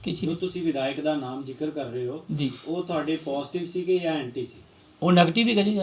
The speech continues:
Speaker 1: ਸਾਡੇ ਤੋਂ ਪ-, against ਹੀ ਸਾਰਾ ਕੁਛ ਪਹਿਲੇ।
Speaker 2: ਮਤਲਬ ਤੁਸੀਂ ਇਸ ਨੂੰ, ਅਹ, ਪੋਲੀਟੀਕਲ ਵੀ ਮੁੱਦਾ ਕਹਿ ਸਕਦੇ ਹਾਂ?
Speaker 1: ਬਿਲਕੁਲ ਜੀ, ਹੰਡਰਡ ਪਰਸੈਂਟ ਆ ਜੀ।
Speaker 2: ਤੇ ਸਾਡੀ ਮਾਂ ਦੀ ਮਰਾਈ ਹੁਣ ਕੀ ਮੰਗ ਕਰਦੇ ਹੋ?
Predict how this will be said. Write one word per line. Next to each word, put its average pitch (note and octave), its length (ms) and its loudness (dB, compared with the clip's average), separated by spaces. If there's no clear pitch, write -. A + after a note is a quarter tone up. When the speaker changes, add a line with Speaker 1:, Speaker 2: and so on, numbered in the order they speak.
Speaker 1:
ਸਾਡੇ E3+ 180 6
ਤੋਂ E3+ 100 -2
ਪ-, F3 320 4
against E3 320 6
ਹੀ F#3+ 80 2
ਸਾਰਾ E3 180 2
ਕੁਛ C#3+ 140 -6
ਪਹਿਲੇ। C#3 240 -6
Speaker 2:
ਮਤਲਬ D#3+ 240 -6
ਤੁਸੀਂ E3 300 -2
ਇਸ E3 120 -2
ਨੂੰ, E3+ 200 -4
ਅਹ, D3+ 360 0
ਪੋਲੀਟੀਕਲ F#3 500 0
ਵੀ F#3 120 2
ਮੁੱਦਾ D3 300 -2
ਕਹਿ D3 200 -2
ਸਕਦੇ D3 280 -6
ਹਾਂ? C#3+ 100 -2
Speaker 1:
ਬਿਲਕੁਲ G3+ 360 4
ਜੀ, G3 80 2
ਹੰਡਰਡ F3+ 220 4
ਪਰਸੈਂਟ E3+ 260 2
ਆ D3+ 80 4
ਜੀ। C#3+ 240 -2
Speaker 2:
ਤੇ D#3+ 120 0
ਸਾਡੀ D#3 360 4
ਮਾਂ D#3+ 180 2
ਦੀ F#3 120 0
ਮਰਾਈ E3+ 320 -2
ਹੁਣ D#3+ 180 -2
ਕੀ F3+ 160 -2
ਮੰਗ D#3 240 -2
ਕਰਦੇ G2+ 300 -8
ਹੋ? - 300 -4